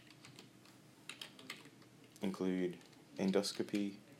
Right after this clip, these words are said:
for biopsy and a raised total I G E, management of eosinophilic esophagitis.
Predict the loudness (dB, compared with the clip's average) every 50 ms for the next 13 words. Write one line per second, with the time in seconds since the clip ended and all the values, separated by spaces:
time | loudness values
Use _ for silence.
0 | -18 -16 -16 -14 -14 -16 -16 -18 -20 -20 -20 -20 -20 -20 -18 -14 -12 -12 -12 -14
1 | -18 -20 -20 -20 -20 -20 -20 -20 -20 -20 -20 -20 -20 -20 -20 -20 -20 -20 -20 -20
2 | -20 -20 -20 -20 -20 -16 -4 0 0 2 4 6 4 6 4 2 -2 -4 -4 -2
3 | 2 2 4 6 8 8 8 8 8 6 2 0 0 2 2 2 2 2 2 2
4 | 2 4 2 2 2 -2 -4 -2 -2 -2 -2 -2 -4 -8 -16 -20 -20 -20 -20 -18
5 | -18 -20 -20 -20 -20 -20 -20 -20 -20 -20 -20 -18 -18 -18 -18 -20 -20 -20 -20 -20
6 | -20 -20 -20 -20 -20 -20 -20 -20 -18 -18 -18 -20 -20 -20 -20 -20 -18 -16 -16 -16
7 | -16 -18 -20 -20 -20 -20 -20 -20 -20 -20 -20 -20 -20 -20 -20 -20 -20 -20 -20 -20
8 | -20 -20 -20 -20 -20 -20 -18 -16 -16 -6 2 4 6 6 6 6 4 0 0 0
9 | 0 -2 0 2 4 4 4 4 4 2 2 0 0 2 2 2 4 2 0 -2
10 | -2 0 0 0 -2 -2 -2 0 0 0 -2 -2 -6 -8